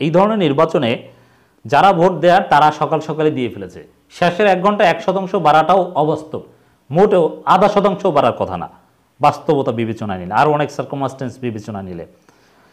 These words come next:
কিন্তু সংবাদ সম্মেলন চলাকালে কমিশন সচিব সিইসিকে মৌখিকভাবে জানান, জানালেন, "স্যার, সংখ্যাটা চল্লিশ শতাংশ হবে।" কোনো কিছু যাচাই না করে এবং লিখিত কোনো হিসাব ছাড়াই সিইসি আউয়াল সঙ্গে সঙ্গে বললেন, "সংখ্যাটা চল্লিশও হতে পারে,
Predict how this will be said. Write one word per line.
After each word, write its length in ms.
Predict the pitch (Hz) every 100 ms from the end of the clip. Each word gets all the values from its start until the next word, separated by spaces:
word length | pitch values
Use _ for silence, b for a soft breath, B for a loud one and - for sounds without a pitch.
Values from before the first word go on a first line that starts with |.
| b b
কিন্তু 160 | 170 190
সংবাদ 320 | 202 208 214
সম্মেলন 360 | - 214 208
চলাকালে 420 | 196 175 175 180 180
কমিশন 460 | 156 160 170 165 -
সচিব 480 | - 143 143 156 -
সিইসিকে 520 | - 147 139 139 139 139
মৌখিকভাবে 560 | 131 131 170 143 139
জানান, 400 | 123 120 151 - 113
জানালেন, 360 | 120 127 151 202 B B B
"স্যার, 240 | - 180 131
সংখ্যাটা 340 | 151 147 156
চল্লিশ 360 | 156 156 160 151
শতাংশ 300 | 143 117 107
হবে।" 180 | 87 80 b b b b b -
কোনো 140 | 208
কিছু 160 | 214 208
যাচাই 360 | 170 170 202
না 140 | 180 156
করে 220 | 185 156
এবং 200 | 147 139
লিখিত 320 | 160 175 220
কোনো 220 | 208 190
হিসাব 280 | 143 - 156
ছাড়াই 320 | - 135 127 101
সিইসি 540 | - 139 139 113 - b b
আউয়াল 200 | 139 156
সঙ্গে 300 | 156 180 190
সঙ্গে 240 | 180 160 143
বললেন, 360 | 123 120 107 90 b b b
"সংখ্যাটা 380 | - 165 175 156
চল্লিশও 460 | - 165 185 175 127
হতে 160 | 104
পারে, 220 | 95 85